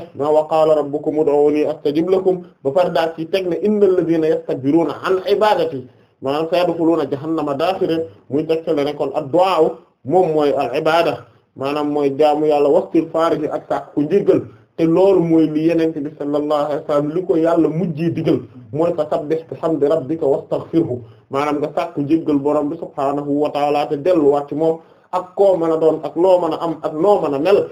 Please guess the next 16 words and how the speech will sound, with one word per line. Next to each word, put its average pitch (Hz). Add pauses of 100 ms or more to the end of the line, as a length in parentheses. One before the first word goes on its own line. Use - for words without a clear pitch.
(220)
maanaam 156
na 160
nga 165
xamante 147
ne 143
maanaam 147
borom 165
bi 170
subhaanahu 147 (100)
wa 143
ta'aala 143 (260)
da 139
ngay 160
soxla 151
ak 139
njéggalam. 170